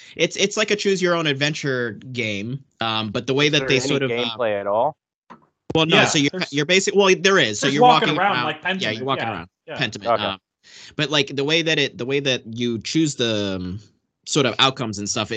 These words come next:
Speaker 1: it kind of, like, folds in, in on itself, where as you're playing through the game, you're finding these cards that basically give you new actions to sort of deviate down a different path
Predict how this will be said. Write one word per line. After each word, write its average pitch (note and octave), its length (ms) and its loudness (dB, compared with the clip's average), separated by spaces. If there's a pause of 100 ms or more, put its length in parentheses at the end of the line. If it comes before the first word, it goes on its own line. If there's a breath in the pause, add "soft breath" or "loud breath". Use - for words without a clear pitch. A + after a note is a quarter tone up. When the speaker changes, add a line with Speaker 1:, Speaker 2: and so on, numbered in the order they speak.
Speaker 1:
it - 80 -2
kind B2+ 160 -2
of, A2 120 -8
like, A2+ 180 -4
folds E3 380 -2
in, C#3+ 220 0 (220)
in C#3+ 320 0 (280)
on A2 180 0
itself, G#2+ 460 -4
where G#2+ 340 -2
as A2+ 160 0
you're A#2+ 140 0
playing D#3 340 0
through D3 220 -4
the A2 80 -2
game, G#2 480 -2 (320 loud breath)
you're A#2+ 120 0
finding C3+ 380 2
these A2+ 180 -4
cards G2+ 600 -4
that G#2+ 180 -4
basically A2+ 400 -4
give G#2 220 -4
you G#2 400 0
new A2+ 380 0
actions D3 840 -2 (380 loud breath)
to A2 400 0
sort A#2 240 -4
of F#2+ 180 -4
deviate A2+ 480 2
down A2 220 0
a G2 40 -2
different F#2+ 320 -6
path F#2+ 540 -4